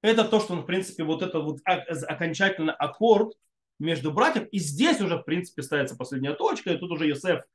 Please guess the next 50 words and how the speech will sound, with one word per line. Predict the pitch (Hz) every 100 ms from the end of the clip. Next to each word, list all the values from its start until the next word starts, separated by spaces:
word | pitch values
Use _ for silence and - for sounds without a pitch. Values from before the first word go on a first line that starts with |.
| _ _ _
говорит, | 143 139 151 156 165 147
то | - 131
есть, | 127 117
да, | 139 127 107
что | - 120
они | 120
остаются | - 160 311 - 240
здесь. | 165 180 147 131
И, | 120
то | 117 120 123 -
есть | 127
он, | 123
в |
принципе, | 135 131 131
берёт, | 123 156 143
он | 143
становится | 135 156 131
п-, | - 110
п-, | 139 131
предводителем | 143 147 220 359 247
братьев, | 214 220 156 - _
что | -
они | 147
остаются, | 135 123 208 320 - 240 226 - _
и | 151
что | - 160
придёт | 151 147 147
Избавитель | 131 117 170 285 311 214 175
и |
так | 151 143
далее. | 175 370 285 233 156
И |
ка-, | 147
потом, | - 151 190 -
когда | 156
вас | 151 151
избавят, | 151 175 381 320 277
то | -
есть, | -
да, | 156 196
возьмите, | 165 151 170 185 -
то | 131
есть, | 143
и |
он | 147 202
умер, | 311 247
то | -
есть, | 147
возьмите | 143 143 185 147
моё | 139 139 127